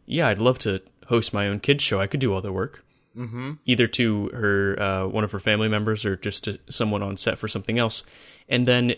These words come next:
Speaker 1: they had to fill this time. They had to come up with a new show, maybe in the middle of a season, like you said. And they only gave her a half hour to prep, thinking that, you know, she said she wanted to do it. She must have great ideas and half the stuff already done. And they came to get her to do the show.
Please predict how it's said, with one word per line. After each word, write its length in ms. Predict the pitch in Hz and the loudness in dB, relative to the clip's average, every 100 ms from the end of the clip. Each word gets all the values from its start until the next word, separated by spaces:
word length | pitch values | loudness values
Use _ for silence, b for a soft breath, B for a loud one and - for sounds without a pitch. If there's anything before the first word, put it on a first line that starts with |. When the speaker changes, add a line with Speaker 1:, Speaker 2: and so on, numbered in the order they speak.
| - | 4
Speaker 1:
they 120 | 117 | 6
had 180 | 127 117 | 6 0
to 60 | |
fill 220 | 113 127 107 | 4 4 4
this 140 | 101 | 2
time. 400 | - 120 107 113 | -2 0 -2 0
They 120 | 113 | 2
had 160 | 104 101 | 2 2
to 60 | 101 | 0
come 140 | 107 | -2
up 140 | 107 | 0
with 140 | 117 104 | 0 0
a 60 | |
new 140 | 92 92 | -2 -2
show, 340 | - 98 95 b b | -2 -2 -4 b b
maybe 300 | 113 104 104 | 0 2 2
in 80 | 101 | 0
the 60 | 101 | 0
middle 200 | 101 98 | -2 -2
of 80 | 95 | -2
a 60 | |
season, 320 | - 101 101 | -2 -2 -2
like 160 | 101 - | -4 -4
you 60 | 101 | -2
said. 280 | 104 104 b b b b b | -2 -2 b b b b b
And 460 | - 123 123 123 127 - | 0 0 2 -2 -4 0
they 160 | 135 | 2
only 180 | 147 180 | 4 2
gave 180 | 160 175 | 0 2
her 80 | 170 | 2
a 40 | |
half 200 | 165 165 | 0 0
hour 160 | 175 165 | 0 0
to 60 | 156 | -2
prep, 340 | 208 202 - _ _ - | -2 -4 -8 _ _ 0
thinking 360 | 117 127 117 | 2 4 2
that, 200 | 107 101 - _ _ | 2 0 -4 _ _
you 80 | 120 | -4
know, 200 | 95 139 - _ _ - | -4 -6 -12 _ _ -6
she 180 | - | -4
said 220 | 104 117 117 | 0 0 2
she 100 | 151 | 2
wanted 240 | 117 104 | 4 2
to 80 | 98 | 0
do 160 | 101 113 | 0 0
it. 120 | - | 0
She 200 | - 110 | -2 0
must 200 | 104 110 | 0 0
have 140 | 123 | 0
great 240 | - 107 107 | 2 4 4
ideas 380 | 101 98 107 117 | 4 2 2 2
and 80 | 110 | 0
half 180 | 110 | -2
the 80 | - | -2
stuff 280 | - 120 127 | -2 -2 2
already 260 | 156 101 98 | 4 4 2
done. 240 | 98 117 - B B B B B B - | 0 -2 -8 B B B B B B 0
And 380 | 120 127 131 - | 4 4 2 -4
they 160 | 123 127 | 0 4
came 220 | 147 151 | 4 4
to 100 | 156 | 4
get 140 | 123 120 | 4 4
her 60 | |
to 100 | 123 | 0
do 140 | 113 120 | 0 2
the 60 | |
show. 420 | 143 - 101 98 | 2 2 2 2